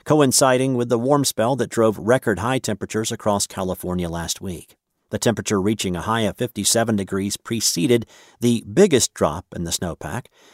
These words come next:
The lab lost about half an inch of snow water equivalent per day due to high temperatures and winds.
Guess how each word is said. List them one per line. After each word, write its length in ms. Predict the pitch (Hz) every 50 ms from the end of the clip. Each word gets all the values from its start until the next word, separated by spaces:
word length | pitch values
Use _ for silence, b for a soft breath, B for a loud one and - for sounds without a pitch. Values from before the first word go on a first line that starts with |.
| b b b b b b
The 100 | - 143
lab 300 | 147 185 220 240 214 156
lost 320 | 151 156 156 156 - -
about 260 | - 123 135 127 117
half 300 | - - - 160 185 170
an 100 | - 135
inch 200 | 131 131 123 -
of 80 | 117 104
snow 240 | - - 135 135 143
water 340 | 127 113 110 110 110 110 -
equivalent 580 | 107 - - - 143 131 120 113 117 - - _
per 260 | - - - 190 175 131
day 400 | 107 135 135 110 90 92 101 b b b b b b b b
due 200 | - 117 123 123 120
to 260 | - 123 117 110 95
high 220 | 95 110 117 117
temperatures 640 | 104 - 120 113 - 104 - - 104 104 104 95 -
and 340 | - - 107 107 104 92 85
winds. 540 | 90 104 120 90 67 65 - - - - -